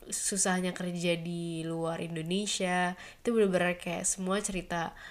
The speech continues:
Cece yang Cece jadiin karya. Dan disinilah Cece mau inspirasi kalau kita semua sebenarnya bisa berkarya dalam bentuk, em, apapun, em, jika ada kemauan. Jadi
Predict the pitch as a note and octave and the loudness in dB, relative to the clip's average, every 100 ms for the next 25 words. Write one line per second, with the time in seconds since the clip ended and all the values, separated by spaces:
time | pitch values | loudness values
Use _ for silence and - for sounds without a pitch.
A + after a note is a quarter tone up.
0 | - - - F3+ G3 F#3+ F#3+ F#3 F#3+ F#3 | -18 -14 -4 0 4 2 2 -2 0 0
1 | F3 E3 D#3+ F3 E3+ F3+ E3+ E3+ D#3+ E3+ | 0 -2 -4 -6 -4 -4 -4 -2 0 2
2 | A#3 - - - - - - F3+ F3 E3+ | 2 0 -6 -16 -14 -12 -6 0 4 4
3 | E3+ E3+ E3+ F3 F3+ F3+ F#3 F#3+ G3+ G#3+ | 4 2 2 2 2 2 2 2 2 2
4 | G#3 G#3 F3 F3+ - F3+ F3 F3+ - G3+ | -2 0 0 0 0 0 0 2 0 0
5 | F#3+ F3 E3+ F3 F3 F#3 F3 G3+ - F#3 | 0 -2 -2 -2 -2 -2 0 2 2 0
6 | E3 D#3+ F3+ A3 A#3 F#3 F3+ - A3 G#3+ | -4 -2 2 4 4 2 4 4 4 2
7 | F#3 F3 F3 F#3 G3+ F3+ F3 F3 E3 E3 | 0 -2 -4 0 0 0 -2 -2 -4 -4
8 | - A#3 - - - - - - - F#3 | -2 -2 -4 -16 -16 -16 -18 -20 -8 -4
9 | F3 E3+ F3 - F3+ G3 G3 G#3 G3 F3+ | -2 -4 -6 -4 0 0 2 4 4 2
10 | F3 - - - - - - - - F3+ | -4 -12 -20 -20 -20 -20 -20 -20 -14 -6
11 | E3+ E3 E3+ E3 E3 D#3+ D#3+ F3+ - - | -4 -2 -2 -2 -4 -8 -8 -12 -16 -18
12 | - F3 E3+ F3+ E3+ F3 F3 F3+ F3 E3 | -8 -6 -2 2 4 4 0 -2 -2 0
13 | D#3+ D#3+ D#3+ D#3+ D#3+ E3 E3 G3 G#3+ F#3+ | -2 -2 -4 -6 -8 -8 -2 -2 -2 -4